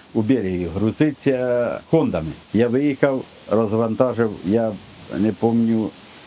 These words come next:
їздив у Львові, вигрузився і поїхав, пройшов кордон і поїхав. В Бельгію пройшов Герм-, по-, пройшов Польщу, зробив відстой, як було, як потрібно. І заїхав,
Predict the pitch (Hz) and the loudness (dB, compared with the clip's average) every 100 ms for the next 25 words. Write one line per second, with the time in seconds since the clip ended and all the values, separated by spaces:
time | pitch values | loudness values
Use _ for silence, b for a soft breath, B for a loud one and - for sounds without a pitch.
0 | - - - - - - 107 131 139 113 | -20 -20 -20 -20 -14 -2 2 2 2 2
1 | 131 117 - - - 143 151 156 151 113 | 2 0 -10 -14 -4 2 2 4 2 2
2 | 98 - 101 123 165 165 165 160 151 165 | -2 -4 0 2 2 0 0 0 0 -2
3 | 147 - - 147 147 147 170 160 160 143 | -2 -8 0 2 2 2 2 2 0 0
4 | - 139 135 151 - 127 123 185 190 - | 2 2 2 0 2 2 2 0 -2 0
5 | 147 151 151 113 87 87 78 - - 113 | 0 2 0 0 -2 -4 -4 -6 -2 2
6 | 180 170 135 131 - 135 131 165 151 117 | 2 2 0 0 2 0 2 0 0 -2
7 | 110 127 131 131 117 104 135 135 - 135 | 0 2 2 -2 -2 0 0 0 0 2
8 | 151 147 - 139 147 147 147 110 110 127 | 2 0 2 2 2 0 0 0 0 0
9 | 117 110 - - 113 139 - 123 - 127 | 0 -2 -2 0 0 0 0 -2 0 -2
10 | 131 - - 113 117 110 - - - 113 | -2 -4 -2 0 0 -4 -10 -12 -4 -2
11 | 113 117 117 117 117 - - 165 165 160 | 0 0 0 0 -2 -4 0 2 2 0
12 | 120 139 156 165 160 147 | 0 0 2 2 2 0